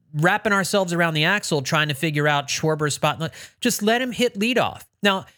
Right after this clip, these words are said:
when he's in one of his maniacal death spirals, maybe that's a good time to move him down in the lineup like they did. They tried, uh, Bryson Stott in leadoff spot for a little bit this year because it was just not working with Schwarber and Turner hitting one two and struggling so badly.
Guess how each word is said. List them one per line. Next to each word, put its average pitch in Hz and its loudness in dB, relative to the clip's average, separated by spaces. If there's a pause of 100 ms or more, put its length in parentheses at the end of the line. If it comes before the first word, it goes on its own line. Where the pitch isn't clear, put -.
(320)
when 214 2
he's 240 0
in 220 0
one 190 2
of 185 0
his 165 0 (260)
maniacal 165 2
death 165 0
spirals, 95 -2 (260)
maybe 339 0
that's 294 0
a 262 0
good 214 -2
time 214 0
to 185 2
move 185 0
him 175 -2
down 165 2
in 147 -2
the 135 0
lineup 147 0 (200)
like 165 2
they 170 2
did. 156 0
They 143 2
tried, 156 2
uh, 139 4
Bryson 147 0
Stott 196 2
in 151 -6
leadoff 120 0
spot 110 0
for 120 0
a 107 0
little 104 0
bit 98 -4
this 101 -2
year 110 0
because 123 0
it 139 -2
was 139 -2
just 170 0
not 131 0
working 160 0
with 117 0
Schwarber 127 0
and 110 -4
Turner 156 0
hitting 113 0
one 113 0
two 143 0
and 117 -4
struggling 120 -2
so - -2
badly. 127 -2